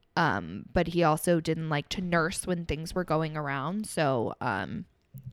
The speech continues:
it, it just, it was a shit show. Um,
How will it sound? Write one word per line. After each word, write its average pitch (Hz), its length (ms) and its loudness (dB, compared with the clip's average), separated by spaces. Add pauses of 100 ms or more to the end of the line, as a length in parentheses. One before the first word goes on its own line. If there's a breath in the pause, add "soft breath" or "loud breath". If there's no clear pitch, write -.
(1500 soft breath)
it, - 280 -4
it 180 160 4
just, - 240 -4 (100)
it 185 140 4
was 156 140 2
a 131 60 -4
shit - 240 -2
show. - 280 0 (500 soft breath)
Um, 160 640 2